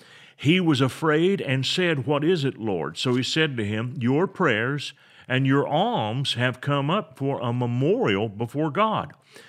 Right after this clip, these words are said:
Now send men to Joppa and send for Simon, whose surname is Peter. He is lodging with Simon, a tanner whose house is by the sea. He will tell you what you must do." Now, if anybody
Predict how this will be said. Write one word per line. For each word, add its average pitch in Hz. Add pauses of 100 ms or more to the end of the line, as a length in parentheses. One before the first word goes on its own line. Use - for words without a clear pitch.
(260)
Now 139
send 214
men 170 (160)
to 139
Joppa 113 (120)
and 120
send 170
for 175
Simon, 135
whose 98
surname 139
is 139
Peter. 120 (680)
He 151
is 120
lodging 160
with 185
Simon, 139
a 117
tanner 135
whose 110
house 160
is 104
by 123
the 143
sea. 107 (420)
He 143
will 190
tell 151
you 143
what 123
you 110
must 107
do." 117
Now, 117
if 127
anybody 165